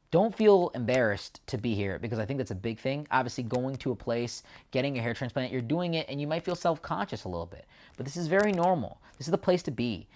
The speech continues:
It's totally fine. No one's gonna judge you. People understand that you're coming here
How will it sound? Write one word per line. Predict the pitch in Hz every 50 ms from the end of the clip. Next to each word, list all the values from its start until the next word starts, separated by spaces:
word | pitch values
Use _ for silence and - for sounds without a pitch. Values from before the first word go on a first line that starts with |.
| - - -
It's | - - - -
totally | - - 160 175 180 190 196 175
fine. | - - 147 139 135 110 95 101 117 -
No | - 120
one's | 156 185 -
gonna | - 214 196 147
judge | 127 143 143 147 123 110
you. | 98 82 92 107 _ -
People | - 180 190 185
understand | 190 165 - - 156 147
that | -
you're | 127 123
coming | - - 151 151 156 143
here | 127 139 117 110 98